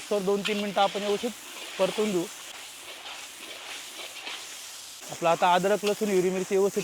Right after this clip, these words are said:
परतून झालेली, कच्चापणा पण गेलेला आहे. आपण आता यामध्ये काही मसाले टाकून घेऊ. हळद, धना पावडर, मिरी लाल मिर्च पावडर,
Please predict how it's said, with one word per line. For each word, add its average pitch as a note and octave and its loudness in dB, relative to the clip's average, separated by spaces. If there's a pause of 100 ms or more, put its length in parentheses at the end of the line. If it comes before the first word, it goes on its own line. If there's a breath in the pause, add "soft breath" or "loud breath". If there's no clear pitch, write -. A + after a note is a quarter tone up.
परतून G3+ 0
झालेली, F3 4
कच्चापणा F#3+ 0
पण G3+ -2
गेलेला G3 4
आहे. F3+ 4
आपण E3 -4
आता F3 0
यामध्ये G3 4
काही G3+ 2
मसाले G3 4
टाकून F#3 2
घेऊ. D3+ 0 (560)
हळद, F3+ 6 (2000)
धना D#3 2
पावडर, F#3 4 (1900)
मिरी G#3 4
लाल G3+ 6
मिर्च G#3 0
पावडर, G#3 6